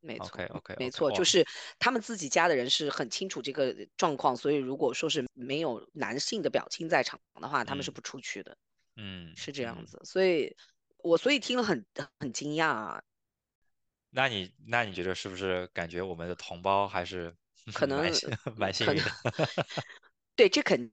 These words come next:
Speaker 1: 定没得说，我们肯定要幸运得多，嗯。
Speaker 2: 嗯，OK。那小花，你要不要给我们大致的总结一下，呃，你觉得我们可以从我们的印度同事身上学到一些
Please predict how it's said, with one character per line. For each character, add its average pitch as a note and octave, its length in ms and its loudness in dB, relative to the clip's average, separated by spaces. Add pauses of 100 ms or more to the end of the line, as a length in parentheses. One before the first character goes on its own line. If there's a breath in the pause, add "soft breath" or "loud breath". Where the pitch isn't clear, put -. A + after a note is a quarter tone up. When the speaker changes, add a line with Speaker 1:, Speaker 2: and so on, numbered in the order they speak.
Speaker 1:
定 D3+ 400 -2
没 C#3 100 0
得 C#3+ 80 2
说， D3+ 300 4
我 C3+ 140 4
们 C3 100 -4
肯 C#3 140 -8
定 A#2+ 140 -10
要 C#3+ 140 0
幸 C#3 240 -2
运 C3 80 -2
得 A#2 120 -8
多， - 380 -8
嗯。 A2 200 -10
Speaker 2:
嗯， F#2 300 -16 (480)
OK。 - 340 -12 (460 loud breath)
那 B2 120 0
小 G#2+ 200 2
花， A2 160 4
你 F#2+ 140 -6
要 G2 120 4
不 G#2 60 2
要 G2 100 4
给 F2+ 160 -4
我 G2 160 -2
们 E2 340 -12 (480)
大 F#2+ 200 0
致 F#2 160 -8
的 E2+ 420 -4 (260)
总 F2 200 -6
结 E2+ 220 -6
一 F2+ 60 -8
下， F2 280 0 (220)
呃， D#2+ 480 -12
你 F2+ 100 -18
觉 E2+ 180 -10
得 F2+ 100 -8
我 D#2+ 100 -12
们 D#2 160 -16
可 - 160 -14
以 E2 80 -10
从 - 220 -14
我 - 20 -12
们 D#2 100 -18
的 D#2+ 80 -14
印 A2+ 160 -12
度 F#2+ 120 -10
同 E2 160 -16
事 E2+ 80 -18
身 F#2+ 200 -8
上 F#2+ 220 -6
学 E2 240 -6
到 G#2 160 0
一 F2 80 -4
些 E2 420 -8